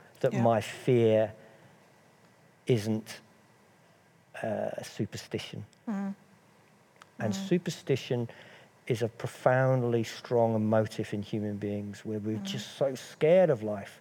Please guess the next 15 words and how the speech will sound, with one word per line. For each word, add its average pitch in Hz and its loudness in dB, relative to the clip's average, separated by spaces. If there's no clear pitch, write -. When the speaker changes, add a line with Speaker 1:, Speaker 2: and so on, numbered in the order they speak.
Speaker 1:
that 123 2
we 117 2
have 113 2
these 113 0
things 113 -2
that 117 -4
we 117 -2
think 113 -4
we 113 0
need 110 2
to - -4
do 107 -2
to 101 -8
be 107 -6
safe. - -6